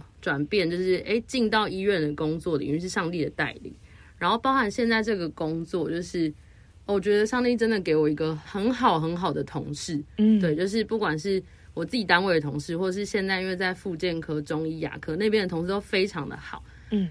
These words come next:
Speaker 1: 那我觉得我可以提一件事，就是最近医院工作的朋友们应该都很戚戚焉的一件事情，就是很容易被投诉。
Speaker 2: 哦。
Speaker 1: 我想上次社工应该有提到。
Speaker 2: <laughs> 有，有，有。
Speaker 1: 对，因为现在大家很喜欢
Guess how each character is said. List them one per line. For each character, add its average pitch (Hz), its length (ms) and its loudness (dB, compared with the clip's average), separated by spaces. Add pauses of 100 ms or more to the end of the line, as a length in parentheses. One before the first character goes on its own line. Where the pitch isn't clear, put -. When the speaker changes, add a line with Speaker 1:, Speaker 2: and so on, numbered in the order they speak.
Speaker 1:
那 294 160 6
我 208 60 4
觉 185 120 0
得 180 120 2
我 165 100 -2
可 185 120 -4
以 185 40 2
提 175 220 -8
一 - 20 -8
件 196 200 0
事， 202 140 -6
就 180 140 -2
是 190 200 -2
最 190 260 0
近 160 280 -4 (100)
医 294 100 4
院 302 340 4 (240)
工 254 240 4
作 277 160 4
的 190 100 2
朋 165 220 0
友 156 140 0
们 139 160 -4
应 180 80 -2
该 196 180 0
都 202 180 0
很 156 380 -2
戚 247 220 -2
戚 233 240 2
焉 226 120 8
的 220 80 6
一 165 80 2
件 185 160 2
事 190 200 -2
情， 151 80 0
就 175 160 -4
是 214 100 2
很 160 160 0
容 147 140 0
易 - 20 -2
被 190 160 0
投 131 260 -8
诉。 147 300 -4 (240)
Speaker 2:
哦。 170 380 -6
Speaker 1:
我 240 40 -2
想 214 320 2
上 240 220 0
次 240 220 -2
社 226 260 2
工 185 300 -2
应 202 120 0
该 208 240 6
有 - 100 4
提 196 160 4 (100)
到。 208 220 8
Speaker 2:
<laughs> 233 40 -4
有， 220 40 -2
有， 190 240 0
有。 170 140 -2
Speaker 1:
对， 208 140 2
因 190 60 -2
为 330 160 2
现 320 120 0
在 311 120 2
大 302 160 0
家 277 160 2
很 220 160 2
喜 220 80 0
欢 185 260 0